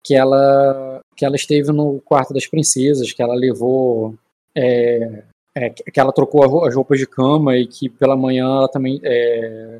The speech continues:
trouxe o café das duas. E que, e que parece que ela ouviu algumas coisas.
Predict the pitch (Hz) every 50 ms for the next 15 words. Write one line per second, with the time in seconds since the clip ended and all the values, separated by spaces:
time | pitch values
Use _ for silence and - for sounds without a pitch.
0 | 113 _ - 131 131 131 123 - - 143 135 131 127 - 143 135 - - 135 131
1 | 131 131 135 127 135 143 139 127 117 113 - - - _ _ _ _ _ _ -
2 | 131 123 123 - - - 139 139 139 139 139 135 139 139 135 131 131 131 131 135
3 | 135 - - - - - - - 139 139 135 - - - 147 147 156 151 143 147
4 | 156 147 147 156 170 170 - - 180 165 143 120 113 113 113 - - -